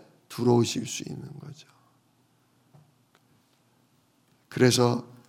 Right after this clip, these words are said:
성령을 선물로 받게 된다라고 말씀을 전했습니다. 우리도 이거를 전하는 것입니다. 여러분, 회개하십시오.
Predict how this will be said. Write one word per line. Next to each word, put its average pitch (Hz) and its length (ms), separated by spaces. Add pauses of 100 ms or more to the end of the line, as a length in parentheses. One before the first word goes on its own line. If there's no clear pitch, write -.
(180)
성령을 147 720
선물로 165 640
받게 143 360
된다라고 127 1400 (280)
말씀을 127 580 (380)
전했습니다. 127 720
우리도 208 840
이거를 170 440
전하는 139 440
것입니다. - 520 (380)
여러분, 160 640 (1120)
회개하십시오. 147 960